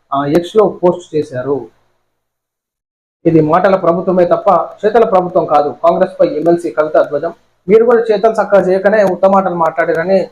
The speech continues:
వేరే వాళ్ళకి మార్పు రావాలి, కాంగ్రెస్ రావాలంటే కాంగ్రెస్ని గెలిపించారట. మరి మీరు చేతలు చక్కగా చేస్తుంటే మీకు ఎందుకు పట్టం కట్టకపోతుంది ప్రజలు? ఇది ఒకసారి ఆ మాట అనే ముందు మీకు మీరు అనుకుంటే బాగుంటది, ఇట్లా వివరణ ఇచ్చే ముందు. సోనియా గాంధీ, రాహుల్ గాంధీపై ఈడీ కేసులు నమోదు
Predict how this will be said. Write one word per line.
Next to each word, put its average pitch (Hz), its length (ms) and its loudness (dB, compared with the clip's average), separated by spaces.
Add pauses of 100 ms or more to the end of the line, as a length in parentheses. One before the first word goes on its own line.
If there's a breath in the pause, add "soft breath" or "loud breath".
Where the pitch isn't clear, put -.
(580)
వేరే 190 180 4
వాళ్ళకి 196 440 0
మార్పు 170 380 0
రావాలి, 180 320 2
కాంగ్రెస్ 170 440 -2
రావాలంటే 165 280 -4
కాంగ్రెస్ని 170 480 -2
గెలిపించారట. 143 680 -10 (420)
మరి 165 320 2
మీరు 220 340 2
చేతలు 226 180 2
చక్కగా 220 300 -2
చేస్తుంటే 202 320 -2
మీకు 202 200 -4
ఎందుకు 190 180 0
పట్టం 180 280 -2
కట్టకపోతుంది 170 520 -6
ప్రజలు? 147 300 -4 (880)
ఇది 165 40 2
ఒకసారి 165 560 0 (300)
ఆ 185 40 2
మాట 185 260 2
అనే 226 160 2
ముందు 233 420 0 (100)
మీకు 196 240 -2
మీరు 226 180 4
అనుకుంటే 202 540 0
బాగుంటది, 175 380 0
ఇట్లా 147 160 -6
వివరణ 156 300 -2
ఇచ్చే 147 220 -10
ముందు. 139 260 -10 (440)
సోనియా 247 240 4
గాంధీ, 220 260 2
రాహుల్ 196 360 2
గాంధీపై 185 340 2
ఈడీ 190 220 2
కేసులు 196 300 0
నమోదు 180 320 2